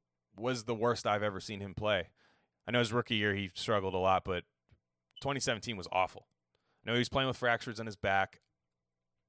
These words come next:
I know he's tou-, he is tough, and I'm, I'm as critical as ever, but I don't like when I see people posting him, like, crying in Seattle. I don't, I don't think that's fair to hold that against him. He, he suits up every game. He, he plays every game. He's not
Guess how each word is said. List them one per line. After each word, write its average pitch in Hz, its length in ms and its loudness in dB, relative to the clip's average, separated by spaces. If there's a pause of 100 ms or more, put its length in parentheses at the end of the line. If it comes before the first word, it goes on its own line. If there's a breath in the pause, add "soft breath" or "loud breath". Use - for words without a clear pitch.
(200)
I 101 100 -2
know 107 180 0
he's 101 120 -6
tou-, 101 220 -2
he 135 160 2
is 143 160 4
tough, 104 420 -2
and 95 240 -6
I'm, 98 340 -4
I'm 98 280 -4 (100)
as 110 120 -10
critical 117 400 0
as 101 80 -4
ever, 101 320 0
but 92 340 0
I 98 80 0
don't 104 240 -4 (380 soft breath)
like 107 260 0
when 104 80 -4
I 98 80 0
see 104 180 -6
people 98 240 -10
posting 98 400 -2
him, 95 140 -8
like, 87 160 -2 (360)
crying 92 420 -2
in 92 80 -12
Seattle. 90 460 0
I 113 100 6
don't, 143 200 2
I 131 60 -2
don't 110 140 -2
think 98 180 -12
that's - 280 -4 (120)
fair 85 500 -4
to 101 80 -4
hold 92 160 -4
that 87 140 0
against 90 340 -6
him. 85 140 -12
He, 113 260 -2 (240 loud breath)
he 175 100 -2
suits - 300 0
up 113 160 6
every 87 220 0
game. 85 340 -4
He, 98 300 -4
he 107 140 -10
plays 110 300 2
every 95 200 -4
game. 92 320 -4
He's 95 160 -10
not 101 220 0